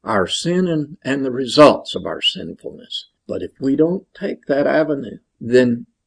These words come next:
the result is the wrath of God. And the wrath of God involves no loss of temper or self-control on God's part.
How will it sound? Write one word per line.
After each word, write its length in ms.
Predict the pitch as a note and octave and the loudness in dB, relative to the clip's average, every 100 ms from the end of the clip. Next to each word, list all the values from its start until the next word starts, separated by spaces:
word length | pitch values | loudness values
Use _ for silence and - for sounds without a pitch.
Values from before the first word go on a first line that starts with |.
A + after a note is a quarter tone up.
| _ | _
the 200 | C3+ G#2 | 0 0
result 580 | G#2 E2+ G2 A#2 B2 - | 2 0 2 4 2 0
is 280 | A2 F#2+ - - | -10 -10 -10 -4
the 100 | B2+ | -2
wrath 420 | F#2+ F2 E2 - | 0 -2 -4 -2
of 200 | C3+ - | -4 -2
God. 440 | G3+ G3+ C3+ F#2 - | 4 6 6 2 -2
And 240 | B2+ G#2+ G2 | -2 0 0
the 80 | |
wrath 380 | E2+ F#2+ G2+ - | 0 2 2 0
of 180 | G2+ - | -6 -4
God 540 | - G#2+ G#2+ D#3+ G#3 - _ _ _ | 0 2 4 4 2 -4 _ _ _
involves 560 | F#2+ G2+ F#2 F2+ F#2 F#2+ | -6 -2 2 4 2 -2
no 240 | F#2+ G#2 | -2 4
loss 420 | A#2+ C3 D3 D#3 | 6 8 8 8
of 160 | F3+ - | 2 -2
temper 400 | E3+ E3 E3 D#3+ | 0 0 0 -2
or 60 | D#3 | -2
self-control 920 | - D3+ D3 - C#3+ - D3 D3 C#3+ | 2 2 2 -2 -4 0 2 4 2
on 140 | C#3 | 0
God's 320 | C#3+ C#3+ C#3+ | -2 -2 -2
part. 420 | - D#3+ E3 G3+ | -4 0 0 -2